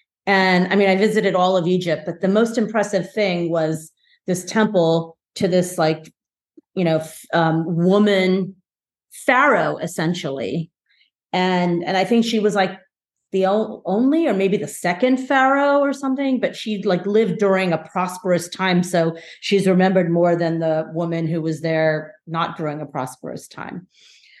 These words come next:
But, um, what I love about it is that it's, it's this stone building that's carved into the side of a mountain.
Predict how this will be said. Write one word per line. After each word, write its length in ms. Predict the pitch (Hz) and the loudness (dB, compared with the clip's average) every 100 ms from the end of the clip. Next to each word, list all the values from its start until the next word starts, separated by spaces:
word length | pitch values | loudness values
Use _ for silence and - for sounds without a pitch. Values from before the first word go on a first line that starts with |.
| _ | _
But, 180 | 220 196 | 2 4
um, 420 | 196 190 180 185 - - | 4 4 2 0 -6 -6
what 100 | 208 | 0
I 60 | 208 | 2
love 300 | 208 269 359 | 4 4 4
about 340 | 247 185 180 | 2 2 2
it 200 | 185 180 180 | 2 0 -2
is 260 | 202 185 | -6 -4
that 300 | 202 180 180 - | -2 0 -2 -6
it's, 380 | 185 185 - _ | -8 -10 -18 _
it's 240 | 202 208 214 | -6 -6 -4
this 360 | 226 214 214 - | -2 -2 -6 -14
stone 1000 | - - - 247 247 269 277 269 269 254 _ _ _ _ _ - | -18 -18 -6 0 2 4 4 2 0 -4 _ _ _ _ _ -2
building 440 | 233 262 254 220 | 2 4 2 2
that's 240 | 190 160 - | 0 0 -6
carved 600 | - 226 254 240 190 - | -14 -2 2 2 0 -4
into 340 | 220 233 240 240 | 2 2 2 -2
the 100 | 196 | -2
side 420 | 202 185 180 214 | -6 -2 0 2
of 80 | 185 | 2
a 80 | 175 | 0
mountain. 640 | 165 160 196 330 381 403 | 0 -2 -2 0 -2 -4